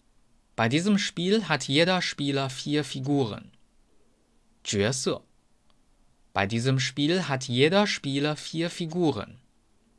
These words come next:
Der Film. Die Filme. 电影。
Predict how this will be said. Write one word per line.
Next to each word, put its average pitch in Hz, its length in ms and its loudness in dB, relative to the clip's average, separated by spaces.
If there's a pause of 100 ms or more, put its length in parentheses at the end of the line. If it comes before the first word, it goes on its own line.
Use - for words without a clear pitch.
(1300)
Der 113 180 2
Film. 175 380 2 (680)
Die 127 140 2
Filme. 139 560 2 (800)
电 156 180 4
影。 - 380 -4